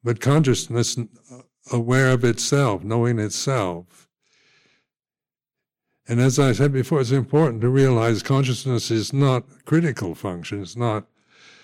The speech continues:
it, it's not, uh, saying how you should or shouldn't be or where you're right or wrong.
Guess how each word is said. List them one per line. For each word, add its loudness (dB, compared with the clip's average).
it, -6
it's -4
not, 0
uh, -6
saying -4
how 0
you 2
should 0
or 0
shouldn't -4
be -2
or -8
where -2
you're 0
right -2
or -6
wrong. -8